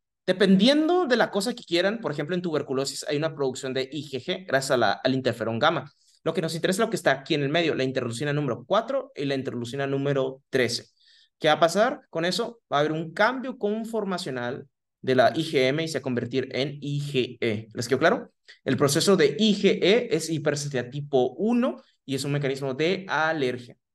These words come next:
La histamina, lo que están viendo aquí en la tabla de Robbins, es básicamente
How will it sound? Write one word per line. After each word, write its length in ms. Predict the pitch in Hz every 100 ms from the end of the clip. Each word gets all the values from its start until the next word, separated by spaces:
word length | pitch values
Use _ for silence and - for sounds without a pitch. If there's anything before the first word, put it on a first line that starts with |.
| _ _ _ _
La 120 | - 165
histamina, 380 | 160 190 226
lo 80 | 254
que 60 | 233
están 180 | 208 202
viendo 160 | 202
aquí 300 | 202 214 233
en 380 | 160 147 147 135
la 100 | 127
tabla 200 | 147 156
de 60 | 143
Robbins, 480 | 165 214 - - -
es 140 | 160
básicamente 720 | 170 196 170 151 156 196 196